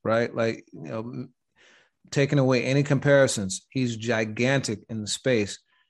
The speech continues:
And yet he's still got these self-esteem things, right? Like, he, he, he constantly talks about his insecurities. Um, and so there's that juxtaposition about people who have achieved a ton, but still have self, self-esteem issues. So that's what he questions.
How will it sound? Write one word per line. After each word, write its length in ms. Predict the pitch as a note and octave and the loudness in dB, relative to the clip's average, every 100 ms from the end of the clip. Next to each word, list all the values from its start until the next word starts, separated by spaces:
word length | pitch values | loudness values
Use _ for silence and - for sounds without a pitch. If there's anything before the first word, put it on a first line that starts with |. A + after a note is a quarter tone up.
| _ B2+ | _ -2
And 80 | |
yet 120 | B2+ C3 | 0 2
he's 140 | A#2+ | 0
still 260 | - D3 C3+ | 2 2 4
got 260 | C3 B2 | 4 2
these 180 | B2 B2 | 0 -2
self-esteem 720 | - B2+ A#2+ - - F3+ D3+ | 0 0 0 -6 -2 0 0
things, 340 | A2+ G2 G2+ | 0 -4 -4
right? 220 | A2+ A#2+ A#2 | -2 0 2
Like, 220 | A2 G#2+ | 0 -2
he, 420 | B2+ A2+ A#2+ A#2+ - | -4 -2 -2 -4 -6
he, 60 | C3 | -8
he 60 | |
constantly 580 | B2 - C3+ C3+ B2+ A#2+ | -6 -2 0 0 -2 -6
talks 380 | A#2 C3 C3 - | -2 0 0 -2
about 280 | A#2 A2+ A#2 | 0 0 0
his 140 | A2 | -2
insecurities. 800 | A#2+ - - B2+ A#2+ A#2 A2+ - _ _ _ _ _ - | -4 -6 -4 -2 0 0 -2 -8 _ _ _ _ _ -4
Um, 560 | B2 B2 A#2+ A#2 A#2 | 0 2 2 0 -2
and 160 | C3 B2 | -4 -2
so 520 | - C#3 B2+ B2 A#2+ | 2 4 6 4 2
there's 220 | C3+ C3 A#2+ | 0 0 2
that 160 | C3 | 2
juxtaposition 760 | A#2 B2+ - A#2+ A2+ B2 A2+ A#2+ | 2 0 0 -6 -2 -2 -2 -4
about 380 | G#2 A2+ A2 - | -2 0 0 -2
people 380 | C#3 A#2+ B2 | -6 -2 -2
who 180 | A2 B2 | -2 -2
have 160 | A2+ G#2 | -2 -4
achieved 340 | - C3 B2 | -4 -2 -2
a 40 | A2 | -6
ton, 460 | - C#3 A#2+ A2 - - - _ _ _ | -2 0 0 -4 -8 -20 -20 _ _ _
but 80 | F3+ | -10
still 220 | - C#3 | -2 2
have 180 | B2 A#2 | 4 2
self, 320 | - B2+ A#2 - - | 2 0 0 -8 -8
self-esteem 560 | - A#2 A#2 - A#2 | -2 -2 -4 -4 -4
issues. 260 | G#2+ - G#2 | -4 -6 -6
So 80 | A2+ | -2
that's 220 | A#2 - | -2 -2
what 80 | A2 | -6
he 80 | A2 | -6
questions. 600 | - G#2 - G#2+ G2+ | -4 -4 -4 -8 -12